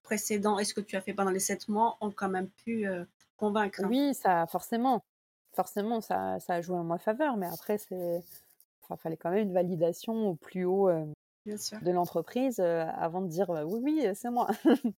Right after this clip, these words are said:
Speaker 1: En quoi consiste ton métier aujourd'hui ? Parce que là, tu parlais de start-up, tu as parlé de communication, donc, heu, là,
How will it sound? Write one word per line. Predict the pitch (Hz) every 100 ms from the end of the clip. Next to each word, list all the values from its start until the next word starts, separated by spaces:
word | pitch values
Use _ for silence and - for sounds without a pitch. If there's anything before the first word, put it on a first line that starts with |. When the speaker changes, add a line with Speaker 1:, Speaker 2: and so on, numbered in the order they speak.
| -
Speaker 1:
En | 226
quoi | 233 269
consiste | 262 247 269 262 247 208
ton | - 214 202 196
métier | 202 214 208 - 247 233
aujourd'hui ? | 226 214 214 214 320 -
Parce | 226
que | -
là, | 196 196 214
tu | - 196 -
parlais | 202 190
de | 190
start-up, | 185 - 190 - 302 - _ _ _ _ _ _
tu | -
as | 92
parlé | 98 196
de | 190
communication, | - 208 208 208 214 226 - 339 311
donc, | 214 202
heu, | 190 190
là, | 202 208